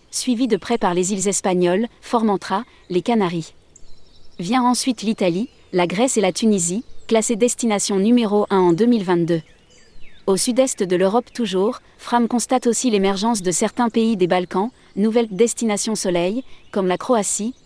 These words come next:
plus douze pour cent, suivi par le Monténégro, plus onze pour cent, et la Bulgarie, plus sept pour cent, où le groupe a implanté de nouveaux clubs Framissima et Jumbo. Il note également des frémissements très prometteurs du côté de l'Albanie,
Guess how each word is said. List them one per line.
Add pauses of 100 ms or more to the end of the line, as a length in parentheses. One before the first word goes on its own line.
plus
douze
pour
cent, (100)
suivi
par
le
Monténégro, (200)
plus
onze
pour
cent, (200)
et
la
Bulgarie, (220)
plus
sept
pour
cent, (240)
où
le
groupe
a
implanté
de
nouveaux
clubs
Framissima
et
Jumbo. (880)
Il
note
également
des
frémissements
très
prometteurs
du
côté
de
l'Albanie,